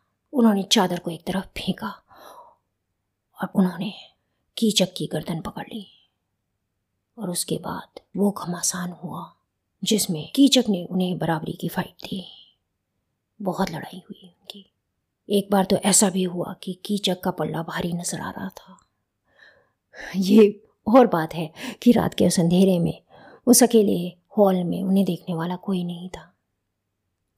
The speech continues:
except of course Draupadi। In the end, Bheem ने उसे ख़त्म कर दिया।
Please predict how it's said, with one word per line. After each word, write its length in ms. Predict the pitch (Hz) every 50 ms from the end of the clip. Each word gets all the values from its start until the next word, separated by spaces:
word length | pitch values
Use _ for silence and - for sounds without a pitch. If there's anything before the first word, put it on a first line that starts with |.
| _ - 202
except 260 | - - - - -
of 120 | - 170 - - -
course 300 | 220 214 208 - - - - _ _ _ _ _ _ _ _ - 226
Draupadi। 480 | 180 165 - - 170 - 180 - _ _ _ _ _ _ _ _ _ _ _ _ _ _ _ _ _ _ _ _ _ _ _ _ _ _ _ _ _ _ _ _ _ -
In 80 | 262 262
the 320 | 226 220 226 214 196 208
end, 240 | 214 214 214 - - - - _ _ _ _ _ _ _ _ - - -
Bheem 260 | 185 175 185 180 160
ने 160 | 165 165 160
उसे 180 | 165 - - 165
ख़त्म 260 | - - - 208 202
कर 120 | 190 - 185
दिया। 400 | - 190 190 208 190 180 196